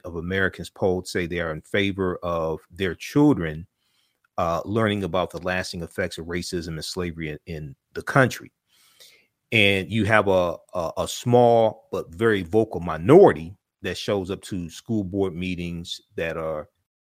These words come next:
taking over school boards, things like this, pushing another agenda, okay?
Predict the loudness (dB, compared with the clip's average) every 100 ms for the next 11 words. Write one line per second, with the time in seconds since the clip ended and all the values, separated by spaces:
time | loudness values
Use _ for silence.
0 | _ -4 -4 -2 -6 -6 -8 -10 -10 -6
1 | -6 -4 -6 -8 -14 _ _ _ -10 -8
2 | -6 -8 -8 _ _ _ _ _ _ _
3 | -6 -6 -6 -4 -4 -4 -10 -10 -6 0
4 | 2 2 -2 -6 -14 -16 _ _ _ _
5 | _ -20 -16 -10 -8 -10